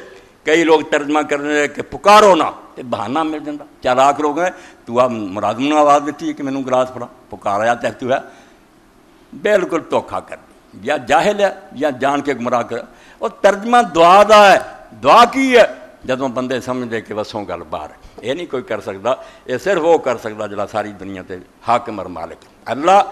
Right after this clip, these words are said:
یا انہیں کسی نے ایسی پاور دیتی ہو، وہ بہت اچا مقام ہے کہ جتھے اسباب اور سامان ختم ہو جاندے، پھر دعاواں شروع ہوندیاں۔ ایتھے تو سمجھ رہا نا کوئی دعاواں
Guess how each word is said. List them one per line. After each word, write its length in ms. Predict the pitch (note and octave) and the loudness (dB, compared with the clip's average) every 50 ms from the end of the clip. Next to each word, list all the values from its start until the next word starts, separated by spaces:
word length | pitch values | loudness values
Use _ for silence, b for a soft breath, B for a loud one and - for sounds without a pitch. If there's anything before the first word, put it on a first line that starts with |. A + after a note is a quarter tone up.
| B B B B B B | B B B B B B
یا 220 | A2+ C#3 F3+ F#3+ | 0 2 4 6
انہیں 240 | F#3+ F#3+ F#3+ F#3+ F3 | 6 6 4 2 0
کسی 240 | D3+ D3+ D3+ D3 D#3 | -2 -2 -2 0 0
نے 120 | D3+ D3 | 2 2
ایسی 200 | C#3 C3+ C3+ D3 C3+ - | 2 0 0 -4 -6 -2
پاور 220 | C#3 B2+ B2+ C3 | 0 0 0 -2
دیتی 380 | B2+ A#2+ B2 B2 - C3+ C3+ D3+ | -4 -10 -10 -12 -10 -8 -6 -6
ہو، 80 | F#3 - B B B B B - | -8 -8 B B B B B 0
وہ 140 | A3+ A#3+ | 2 2
بہت 440 | G#3+ E3 - B3+ C#4+ C#4+ C4+ B3 A#3+ | 2 4 4 6 8 8 8 6 2
اچا 260 | A#3 - - A3+ G3+ | -2 2 6 6 6
مقام 440 | F#3+ F#3+ - - D3 C3+ A#2+ A#2 G#2 | 6 4 2 2 2 2 2 2 -4
ہے 40 | - - - | -8 -12 -12
کہ 80 | C#3 C3+ | -14 -14
جتھے 300 | C3+ E3 D3+ - E3 D3+ | -14 -14 -8 -2 -2 -2
اسباب 460 | C3 - A#2 A2 B2 C#3 D3+ D3+ D3 | -2 -2 -4 0 2 2 4 4 2
اور 80 | D3 C3 - | 0 -2 0
سامان 360 | C#3 B2 A#2+ B2+ C3 C#3+ C#3 C3+ - | -2 -2 0 0 -2 -2 -4 -2 -4
ختم 220 | D#3 D#3+ G#3 G3 | -4 -4 -2 0
ہو 100 | F3 E3+ | 0 0
جاندے، 220 | E3+ E3 E3+ G3+ G#3 | 2 0 -2 -4 -6
پھر 260 | - - A#3 A#3+ A3 | -4 0 2 2 2
دعاواں 380 | F#3+ F3+ F#3+ F#3+ F#3 F#3 F3+ D#3+ | 2 0 2 2 4 2 2 0
شروع 160 | D3+ F3 F3 | 0 0 -2
ہوندیاں۔ 340 | D#3+ C#3+ C3 G#2+ G#2+ A2+ - - b b b b b b b b | 0 -2 -4 -6 -8 -12 -16 -16 b b b b b b b b
ایتھے 320 | A#3 C4 B3+ - - C4 | 2 2 4 4 4 2
تو 180 | C4 A#3+ C4 G#3+ | 2 2 0 -2
سمجھ 260 | - G3 A3+ A3+ A3 | 0 0 2 2 2
رہا 140 | A3 A3 A3+ | 4 4 4
نا 120 | B3+ C4 C4 A#3+ - | 4 2 -2 -6 -4
کوئی 140 | A3+ G#3 G#3 | -4 -4 -4
دعاواں 400 | F3 D3+ D#3+ E3 F#3 G#3+ A3+ | -2 0 2 2 4 6 4